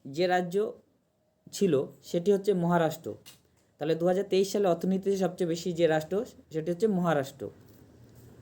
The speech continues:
আমাদের শেষ প্রশ্ন বা কুড়ি নম্বর প্রশ্ন,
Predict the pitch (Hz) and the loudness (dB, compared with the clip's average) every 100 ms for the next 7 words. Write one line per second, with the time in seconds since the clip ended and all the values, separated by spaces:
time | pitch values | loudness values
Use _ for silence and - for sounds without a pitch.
0 | - - - - - - - - - - | -20 -20 -20 -20 -20 -20 -20 -20 -20 -20
1 | - - - - - - - 139 170 190 | -20 -20 -18 -18 -18 -20 -8 -2 0 0
2 | 185 - 196 196 202 196 202 214 - - | 0 0 0 0 -2 -2 -4 -4 -8 -6
3 | 135 135 180 190 202 202 185 175 165 151 | -2 0 0 2 2 0 2 0 0 -6